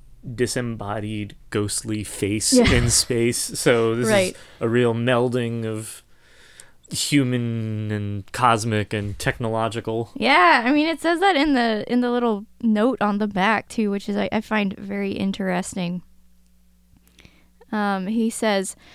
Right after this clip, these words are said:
Speaker 2: "Never before have man and machine come so close together with such intimate rapport. This instrument, the most advanced of its kind on spaceship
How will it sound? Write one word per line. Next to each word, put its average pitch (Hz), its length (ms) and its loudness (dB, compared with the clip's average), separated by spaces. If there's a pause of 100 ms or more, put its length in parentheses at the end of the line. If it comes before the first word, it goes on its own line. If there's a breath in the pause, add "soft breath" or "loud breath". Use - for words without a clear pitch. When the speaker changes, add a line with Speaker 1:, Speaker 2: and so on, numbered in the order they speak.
(180 loud breath)
Speaker 2:
"Never 311 380 4
before 294 520 2
have 202 180 0
man 214 480 2
and 220 120 0
machine 202 600 -2
come 214 260 -2
so 269 380 0
close 269 340 0
together 220 480 -2
with 190 140 -6
such - 420 -2
intimate 285 440 2
rapport. 214 640 0 (1000 soft breath)
This 285 280 0
instrument, 247 560 0
the 226 80 0
most 247 240 2
advanced 240 560 2
of 233 120 -2
its 233 120 -4
kind 233 360 -2
on 202 140 -4
spaceship 302 680 -2